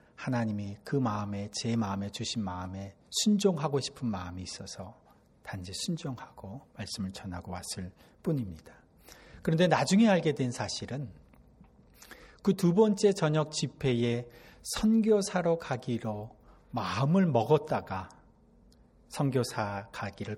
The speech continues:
포기하고 새로운 직장을 잡고 일을 하기 시작한 젊은 부부가 있었다고 합니다.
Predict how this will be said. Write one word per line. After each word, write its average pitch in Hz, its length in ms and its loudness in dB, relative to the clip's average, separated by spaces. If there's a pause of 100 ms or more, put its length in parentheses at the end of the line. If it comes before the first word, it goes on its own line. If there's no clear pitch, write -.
포기하고 147 1040 -4 (160)
새로운 117 380 -2
직장을 95 480 -8
잡고 - 420 -12
일을 104 300 -10
하기 95 180 -12
시작한 - 520 -8
젊은 139 480 0 (340)
부부가 95 640 -12 (360)
있었다고 - 540 -8
합니다. - 480 -18